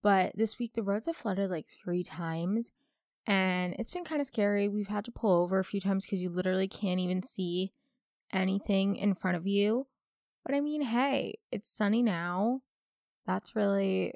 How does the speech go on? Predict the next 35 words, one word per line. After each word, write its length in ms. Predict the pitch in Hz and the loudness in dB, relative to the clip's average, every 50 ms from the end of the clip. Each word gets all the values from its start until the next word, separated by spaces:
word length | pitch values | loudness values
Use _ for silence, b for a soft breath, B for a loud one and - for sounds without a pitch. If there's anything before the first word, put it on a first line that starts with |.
| - - | -6 -6
that's 240 | 196 196 196 - - | -4 -4 -4 -2 0
really 200 | 208 185 190 190 | 0 0 0 0
fun. 420 | - - 175 170 180 185 190 202 _ b b b b b b b b b _ _ _ _ _ _ _ - | 0 0 0 0 0 0 -2 -4 _ b b b b b b b b b _ _ _ _ _ _ _ 0
But 80 | 339 349 | 4 6
yeah, 360 | 392 415 403 330 247 214 202 - _ - 302 | 6 6 6 4 2 2 0 -4 _ 0 0
okay. 380 | 330 320 311 269 233 202 196 202 220 _ _ _ _ _ _ _ _ _ _ _ _ _ _ _ _ _ _ _ - | 2 2 2 2 2 2 0 -2 -4 _ _ _ _ _ _ _ _ _ _ _ _ _ _ _ _ _ _ _ -2
Worst 400 | 233 214 226 233 269 - - - | 0 2 2 2 0 0 -2 -4
of 80 | 302 | -2
the 80 | 302 269 | 0 2
week. 400 | 233 226 220 226 - - - - _ _ | 2 2 2 0 -2 -6 -12 -20 _ _
So 440 | - - - 254 240 240 240 240 - | -12 -4 0 0 2 4 4 2 2
I 80 | - 262 | 2 0
kinda 260 | - - 277 302 359 | -2 -2 -2 -2 -2
talked 280 | - - 220 190 - - | -2 0 0 0 0 0
about 180 | 190 180 175 | 0 0 0
this 240 | 214 190 185 185 - - - | 0 0 -2 -4 -4 -4 -2
on 240 | 190 190 185 185 185 | -2 0 0 0 0
my 320 | 180 175 175 170 156 - - - | 0 -2 -2 -4 -6 -6 -8 -12
TikTok. 680 | - - 190 165 - - - 190 180 190 196 - - - b b b b b b b - | -14 -8 -8 -8 -8 -8 -4 0 2 2 2 0 -4 -18 b b b b b b b -2
Made 140 | 247 269 | -2 -2
a 40 | 320 | -2
TikTok 400 | - - 247 208 - 220 220 226 | -2 -4 -6 -6 -2 -2 -4 -2
about 220 | 247 240 254 254 262 | 2 2 2 2 2
it 80 | 254 | 0
'cause 100 | - - | -4 -4
I 140 | 269 254 247 | -2 -2 -2
thought 260 | 240 - 208 196 214 | -2 0 0 0 0
I 120 | 269 311 320 | 0 -2 -4
talked 340 | - - 180 170 - - | -4 -4 -4 -4 -4 -4
about 240 | 196 196 190 190 190 | -2 0 2 2 2
it 160 | 196 185 - _ _ _ _ _ _ _ _ _ _ _ _ _ _ _ _ _ 240 - - - | 2 0 -4 _ _ _ _ _ _ _ _ _ _ _ _ _ _ _ _ _ -14 -14 -8 -2
in 260 | 233 226 214 214 202 | 0 0 0 0 -2
last 360 | 185 180 190 208 214 - - - | 0 0 2 0 0 -2 -4 -6
week's 200 | 180 165 - - - | -6 -8 -8 -6 -6
episode, 640 | - - - - - - - - - - - - | -6 -6 -6 -8 -8 -6 -6 -4 -4 -4 -6 -8